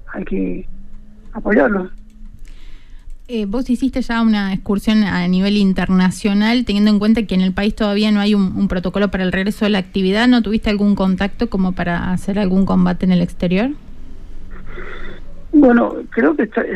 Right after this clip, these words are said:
Speaker 1: se está habla-, se está, oh, viendo la, la posibilidad de, obviamente, por esto de pelear, peleas de, sin público, ¿no? Eh, eso se está hablando por la televisión. Después, bueno, la gente del boxeo seguramente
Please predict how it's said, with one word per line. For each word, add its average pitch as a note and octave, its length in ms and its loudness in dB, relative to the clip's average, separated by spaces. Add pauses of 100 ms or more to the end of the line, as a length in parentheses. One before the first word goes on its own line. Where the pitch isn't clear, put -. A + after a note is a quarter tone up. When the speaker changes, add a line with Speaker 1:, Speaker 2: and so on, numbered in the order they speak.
Speaker 1:
se G#3+ 60 -2
está A3+ 280 2
habla-, A3+ 240 2 (100)
se G#3 80 -8
está, A3 480 0
oh, G3 560 -6 (340)
viendo G#3 280 2
la, F3 300 0
la E3+ 120 -4
posibilidad F#3 420 -6
de, F3+ 140 0
obviamente, F#3 440 0
por E3+ 260 -6
esto F#3 240 -4
de E3 180 -6
pelear, F3 520 0
peleas F3+ 340 -2
de, E3 360 -8
sin F#3 160 -8
público, A#3+ 480 0
¿no? G3+ 140 -4 (1080)
Eh, E3+ 280 -8 (300)
eso F#3 540 0
se - 80 -8
está F#3 220 0
hablando F#3+ 680 2
por E3+ 120 -6
la E3 100 -2
televisión. G3 1000 -2 (480)
Después, G3 300 0
bueno, G3+ 200 2
la E3+ 140 -2
gente F3+ 540 -4
del E3+ 140 -6
boxeo F3 560 0
seguramente F3+ 600 -2